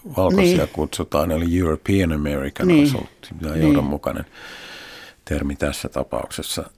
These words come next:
Speaker 2: Mutta se on kuitenkin se, että European American ei ole koskaan ollut alistetusasemassa, että, mm, esimerkiksi Yhdysvalloissa. Mutta siis kaikkein vaikein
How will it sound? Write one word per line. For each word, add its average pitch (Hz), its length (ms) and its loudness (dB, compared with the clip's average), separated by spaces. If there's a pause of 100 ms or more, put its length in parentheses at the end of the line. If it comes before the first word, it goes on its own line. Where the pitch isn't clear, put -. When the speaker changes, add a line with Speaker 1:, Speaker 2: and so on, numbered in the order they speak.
(140)
Speaker 2:
Mutta 156 320 0
se 151 300 0
on 143 280 -2
kuitenkin 135 420 0
se, 139 160 2
että 131 240 -2
European 131 560 2
American 123 520 2
ei 120 60 2
ole 117 100 -2
koskaan 120 380 -6
ollut 120 160 0
alistetusasemassa, - 1080 -4
että, - 420 -16 (460)
mm, 117 100 -18 (540)
esimerkiksi 107 340 -12
Yhdysvalloissa. - 840 -10 (1200)
Mutta 151 300 2
siis 143 320 0 (180)
kaikkein 165 480 2
vaikein 113 640 2